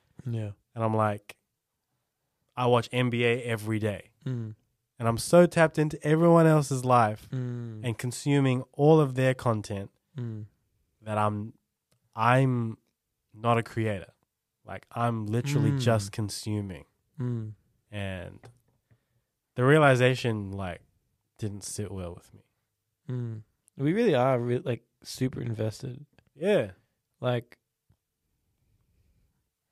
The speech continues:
Speaker 1: the fact that, I don't know, the fact that, like, headlines often, you know, like, someone's, like, Pete Davidson spotted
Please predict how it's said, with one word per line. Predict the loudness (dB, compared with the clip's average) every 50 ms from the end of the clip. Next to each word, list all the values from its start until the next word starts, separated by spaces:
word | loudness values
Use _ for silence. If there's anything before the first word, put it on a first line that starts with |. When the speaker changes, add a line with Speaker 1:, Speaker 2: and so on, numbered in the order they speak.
| _ _ _ _ _ _ _ _ _ _ _ _ _ _ _ _ -4
Speaker 1:
the | -4 -4
fact | -2 -2 -2 -2 -2 -2
that, | 0 0 0 0 -2 _ _ _ _ _ _ _ _ _ _ _ _ _ _ _ _ _ _ _ _ _ _ _
I | 4 4
don't | 4 6
know, | 4 4 4
the | 2 2
fact | 2 2 2 2 2
that, | 2 2 2 4
like, | 2 2 0 0 -8 -20 _ _ _ _ _ _ _ _ _ _ _ _ _ _ _ _ _ _ _ _ _ _ _ _ _ _ _ _ _ _ _ _ _ _ _ _ _ _ -16
headlines | -6 -2 -2 0 0 2 2 2 4 2 0 -2 -6 -10 -4
often, | -2 0 0 0 -2 -8 -12 -10
you | -8 -8 -6 -6
know, | -6 -6 -6
like, | -6 -8 -10 -14 _ _ _ _ _ _ _ _ _ _ _ _ _ _ _ _ _ _ _ _ _ _ _ _ _
someone's, | -8 -2 -2 0 0 0 -4 -4 -6 -4
like, | -4 -4 -4 -4 _
Pete | -4 -4 -4 -2 0
Davidson | 2 2 2 2 0 -4 -6 -8 -10 -10
spotted | -10 -14 -12 _ 2 2 4 4 2 -2 -4